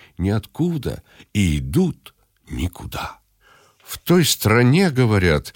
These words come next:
нельзя ни спать, ни есть, если у тебя нет денег. И это кажется особенно странным, потому что в любом индейском становище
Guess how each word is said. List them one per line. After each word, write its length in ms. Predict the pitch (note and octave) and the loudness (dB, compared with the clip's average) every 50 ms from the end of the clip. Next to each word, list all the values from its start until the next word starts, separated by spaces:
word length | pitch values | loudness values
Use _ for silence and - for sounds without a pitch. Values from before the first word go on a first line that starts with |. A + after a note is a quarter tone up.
| - - - - - | -20 -20 -20 -14 -4
нельзя 540 | - E2+ F#2 G#2+ G#2+ F#2+ D#2+ D#2+ G#2 B2+ A#2+ | 0 2 4 4 4 2 2 2 2 4 4
ни 160 | G2+ G2 G#2 | 4 4 4
спать, 580 | F#2+ - - - - G#2+ A#2+ A2+ F#2 - _ | 2 0 -2 -2 -2 0 0 0 0 -2 _
ни 220 | E2 E2+ F2 F2 E2 | 0 2 2 2 2
есть, 640 | D2+ D2 F2+ C3 D#3 D3+ B2+ - - - - - - - - - - | 2 2 2 4 4 4 4 2 0 -4 -6 -8 -8 -12 -14 -12 -8
если 480 | C#2+ D2 F2+ B2 C3 - - G2 G#2 | -2 0 2 2 2 0 0 0 2
у 120 | A#2 A2+ G2 | 2 2 0
тебя 340 | - - D2+ C#2 D#2+ G2+ | -2 -2 -2 0 0 0
нет 360 | A2+ G2 E2+ F#2+ F#2+ - - - | 2 2 2 0 0 -2 -6 -12
денег. 800 | - C#2+ C2 C2+ D#2 A2+ B2+ A#2+ F#2 C#2+ C2+ - - - - - _ _ _ _ _ _ _ _ _ _ - | -14 -10 -6 -2 0 0 2 2 0 -2 -6 -10 -12 -16 -20 -20 _ _ _ _ _ _ _ _ _ _ -8
И 100 | - D2+ | -4 -2
это 220 | D#2+ F2+ - D2+ | -2 -2 -4 -6
кажется 500 | - - E2 D#2+ D2+ D2 C#2 - - D#2 | -4 -2 -2 0 0 -2 -2 -2 -2 -2
особенно 480 | C2+ - - - B2 A2+ F#2+ D#2 C#2 C2+ | -2 -2 -2 -2 0 0 0 0 -2 -2
странным, 640 | - - - - - G2+ A#2+ A#2 F#2+ D#2+ D#2 D2 C2 | -4 -6 -4 -2 2 2 2 4 2 2 2 0 -2
потому 360 | - C#2+ - C2+ C#2+ E2+ F2+ | -4 -6 -6 -2 0 0 0
что 300 | - - - D#2+ D2 C#2+ - - - - - | -2 -2 -4 -4 -4 -4 -6 -10 -20 -18 -10
в 120 | - C#2 | -4 0
любом 640 | D#2+ F3 G3+ G3 D3 B2 - A2+ D3 D3 C#3 C3 B2+ A2+ | 2 2 2 2 2 2 4 4 6 6 6 6 6 4
индейском 760 | G#2 G2 F#2 D#2 C#2+ G#2+ C3 C3+ G#2+ - - - - F2+ E2 | 4 4 2 2 2 2 2 2 2 0 -4 -4 -2 -2 -2
становище 920 | - - - D#2 D2+ D2 C#2+ F2 B2+ D#3+ C#3 - - - - C#2+ B1+ | -2 -2 -4 -2 -2 0 0 2 2 2 2 0 -2 -2 -2 -4 -4